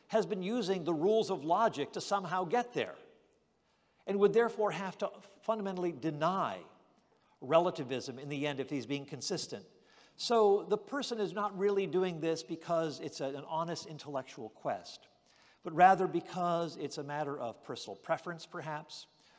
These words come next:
or perhaps that relativist really hasn't found a secure person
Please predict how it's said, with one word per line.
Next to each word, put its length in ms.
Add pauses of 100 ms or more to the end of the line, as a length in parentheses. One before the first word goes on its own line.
(120)
or 160
perhaps 520
that 340
relativist 720 (240)
really 260
hasn't 420
found 280
a 40
secure 680 (320)
person 380